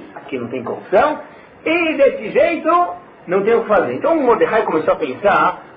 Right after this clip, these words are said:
o que fazer pra não contrair as cartas. Eles chegaram a uma conclusão, teve algumas etzot,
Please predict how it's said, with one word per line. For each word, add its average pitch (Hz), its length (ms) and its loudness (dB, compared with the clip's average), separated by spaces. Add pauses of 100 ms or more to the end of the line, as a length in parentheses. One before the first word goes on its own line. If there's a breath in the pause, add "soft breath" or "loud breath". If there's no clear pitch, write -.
o 123 60 -10
que 220 160 -4
fazer 170 560 0 (720)
pra 165 120 4
não 185 140 2
contrair 175 380 2
as 143 120 0
cartas. 113 280 -4
Eles 151 100 -6
chegaram 202 220 2
a 208 80 2
uma 170 40 -2
conclusão, 165 420 -2
teve 151 260 0
algumas 170 260 2
etzot, 156 400 0